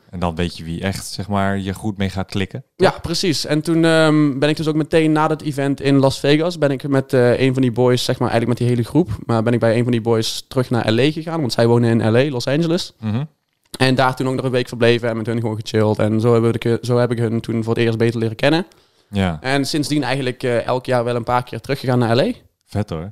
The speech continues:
Speaker 2: Ja.
Speaker 1: Vet. En de, en al die kosten, zeg maar, daarvan, die, die, eh, verdien je door middel van jouw YouTube, door middel van je
Speaker 2: Ehm,
Speaker 1: merchandise wat je verkoopt?
Speaker 2: ja,
Speaker 1: Eh,
Speaker 2: zijn, ja, ik heb een, een aantal dingen waar ik, eh, aan verdien. Dat is inderdaad natuurlijk YouTube.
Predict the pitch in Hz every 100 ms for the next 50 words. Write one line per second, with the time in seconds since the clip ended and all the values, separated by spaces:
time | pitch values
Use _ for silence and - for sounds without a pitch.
0 | - 156 156 101 - 113 113 120 127 127
1 | 123 139 131 123 120 - 127 - 123 117
2 | 110 110 110 107 104 104 107 104 104 101
3 | 98 101 95 98 98 98 - 98 92 92
4 | - 92 107 110 98 98 95 95 98 95
5 | - 95 90 98 123 - 123 117 _ -
6 | 92 92 - 92 92 90 87 - _ _
7 | _ _ _ 143 160 160 131 117 117 -
8 | 113 113 107 - 107 107 - - 185 151
9 | 180 175 165 156 147 170 - 160 156 -
10 | - 160 202 170 170 160 156 151 - 151
11 | 135 139 139 170 202 135 135 135 135 135
12 | 139 120 127 165 196 202